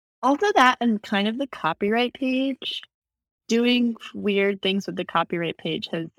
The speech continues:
from very early on, been my favorite. On the Loud book that was illustrated by Renata Luska and written by Deborah Underwood, we did a little character with a megaphone. And so all the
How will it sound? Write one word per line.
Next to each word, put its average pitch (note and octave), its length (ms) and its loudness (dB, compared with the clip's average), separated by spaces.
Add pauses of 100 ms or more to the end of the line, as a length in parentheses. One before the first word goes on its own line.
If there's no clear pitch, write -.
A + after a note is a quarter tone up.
(200)
from F#3 200 0
very E3+ 220 0
early D3+ 320 -2
on, D3 300 -6
been D3 260 -6
my D#3 240 -6
favorite. D3+ 400 -2 (760)
On F#3+ 140 0
the F#3 80 0
Loud E3 760 2 (220)
book B2+ 260 4 (1120)
that E3 120 0
was E3 160 -4 (100)
illustrated E3+ 540 -4
by D#3 460 0 (340)
Renata E3 300 0
Luska D#3+ 380 -4
and D#3+ 100 -6
written D#3+ 240 -8
by D#3+ 220 0
Deborah D#3+ 580 2
Underwood, F3+ 680 0 (360)
we F#3+ 120 0
did F3 520 -2 (120)
a F#3 100 0
little F3 240 0
character F3+ 460 -4
with E3 200 -2
a D#3+ 280 2 (120)
megaphone. F3 840 -4 (100)
And F3+ 180 -2
so D#3 300 -4
all E3+ 200 4
the D#3+ 200 -2